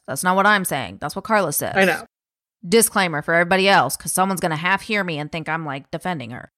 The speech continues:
Speaker 1: <laughs> I'm not. I'm just telling you what she said.
Speaker 2: We are not. We are reporting,
Speaker 1: <laughs>
Speaker 2: we are reporting things that have been said before.
Speaker 1: Yes.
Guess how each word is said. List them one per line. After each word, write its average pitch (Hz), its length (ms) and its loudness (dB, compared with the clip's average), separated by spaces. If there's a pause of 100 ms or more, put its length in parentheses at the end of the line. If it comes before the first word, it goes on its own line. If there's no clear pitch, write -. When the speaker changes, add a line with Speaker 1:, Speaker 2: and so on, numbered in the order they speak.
(240)
Speaker 1:
<laughs> 311 380 2 (200)
I'm 233 100 6
not. 240 220 6
I'm 170 80 -2
just - 120 -2
telling 240 160 4
you 220 60 2
what 190 100 -2
she 170 100 -4
said. 196 340 0 (120)
Speaker 2:
We 196 120 -2
are 180 60 2
not. 160 380 -6 (240)
We 175 120 -2
are 165 60 -2
reporting, 202 720 4 (360)
Speaker 1:
<laughs> - 380 -20
Speaker 2:
we 190 120 6
are 185 120 8
reporting 233 600 4
things 196 300 -2
that 185 100 2
have 175 120 -4
been 170 180 -4
said 180 200 -2
before. 143 380 -8 (800)
Speaker 1:
Yes. - 480 -10